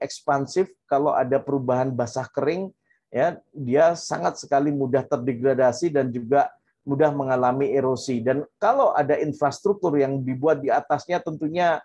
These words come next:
masalah itu sering timbul. Nah, oleh karenanya, saya melakukan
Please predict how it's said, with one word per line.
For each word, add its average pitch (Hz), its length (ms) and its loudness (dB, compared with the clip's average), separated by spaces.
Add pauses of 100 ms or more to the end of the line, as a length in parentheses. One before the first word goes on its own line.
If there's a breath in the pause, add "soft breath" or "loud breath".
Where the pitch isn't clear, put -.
(340 soft breath)
masalah 143 560 0
itu 151 200 -4
sering 143 360 0
timbul. 120 440 -2 (720)
Nah, 165 200 4
oleh 175 120 4
karenanya, 185 840 2 (320)
saya 156 240 2
melakukan 165 840 0